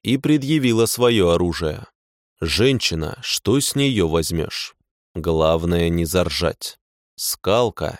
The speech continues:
и флакон духов вряд ли представляют серьезную угрозу.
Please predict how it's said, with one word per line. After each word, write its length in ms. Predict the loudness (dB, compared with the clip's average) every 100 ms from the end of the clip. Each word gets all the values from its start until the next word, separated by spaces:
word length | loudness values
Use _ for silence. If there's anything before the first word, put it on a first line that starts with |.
| -6
и 140 | -4
флакон 600 | -4 0 0 2 0 0
духов 580 | 0 -2 0 -2 -2 -18 -10
вряд 540 | -8 0 2 2 0
ли 160 | -2 0
представляют 880 | -2 -2 0 0 2 4 4 2
серьезную 800 | 0 0 2 2 0 0 -2 0
угрозу. 720 | -2 -4 0 0 0 -2 -10